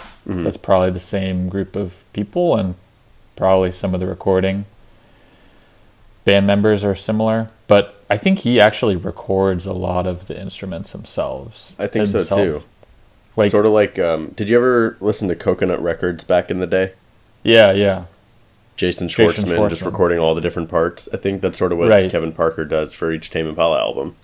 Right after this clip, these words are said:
Speaker 2: Or like the dude from Smashing Pumpkins did that, right? <laughs>
Speaker 1: Oh, did he really?
Speaker 2: He, like, yeah, and I think it pissed off a lot of his bandmates 'cause, like, for one of the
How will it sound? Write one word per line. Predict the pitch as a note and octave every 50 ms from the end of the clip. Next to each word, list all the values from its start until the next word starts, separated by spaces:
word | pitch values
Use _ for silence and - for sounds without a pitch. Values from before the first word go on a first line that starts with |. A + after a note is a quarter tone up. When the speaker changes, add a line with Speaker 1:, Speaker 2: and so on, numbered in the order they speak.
| - _ _ _ _ _ _ - -
Speaker 2:
Or | B2+ A#2
like | A2+ G#2
the | G2 G2
dude | F#2 F#2+ G#2+ G#2+ G2+
from | G#2+ G#2 F#2
Smashing | - - A#2 G2+ F#2+ F#2 - F#2+ F#2+ F2
Pumpkins | - G2 F#2+ F#2+ - C#2+ - G2+
did | - - D2+ C#2+
that, | - - B1 -
right? | - F#2+ F#2+ G2 - - - G2 - -
<laughs> | - _ -
Speaker 1:
Oh, | - F#2 A#2
did | A2+ A2+ A2
he | A2+
really? | G#2+ G#2 A#2 C#3+ D#3+ D#3+ - _ _ _ _ _ _
Speaker 2:
He, | - - A#2 G#2+
like, | A2 G#2+ G#2 G2 F#2+ F#2 - - _ _ _ _ _ _ _ _ _ _ _ - _ _ _ _ -
yeah, | B2+ A2 G#2
and | G2+ G2
I |
think | F2+ B2+ C3
it | C3+ C3 -
pissed | - A#2 G#2 - -
off | G#2+ G#2 G2+ F#2
a | G2+
lot | G2 F#2 F#2 F#2+ F#2+
of | F#2
his | F#2 F2+
bandmates | F2+ F2+ F#2+ F#2+ F#2 G2 G#2 G#2+ A2 A2 - - -
'cause, | - F#2+ F2
like, | G2+ G2 F#2
for | F2+ - G#2
one | F#2+ F#2+ G2
of | G2 F#2+
the | G2 G2+ G2+ G2+ G2 F#2